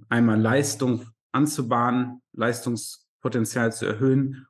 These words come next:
und Verletzungsrisiko zu vermindern, dann geht es um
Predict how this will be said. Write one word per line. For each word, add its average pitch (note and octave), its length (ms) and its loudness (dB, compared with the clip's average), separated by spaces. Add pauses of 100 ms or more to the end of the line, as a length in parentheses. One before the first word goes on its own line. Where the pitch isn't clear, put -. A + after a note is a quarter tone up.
und A2+ 120 -2
Verletzungsrisiko C3 1300 -2
zu - 240 -14
vermindern, C#3+ 720 2 (260)
dann G#2+ 160 -2
geht A2 180 -2
es A2 160 -6
um G#2 340 -6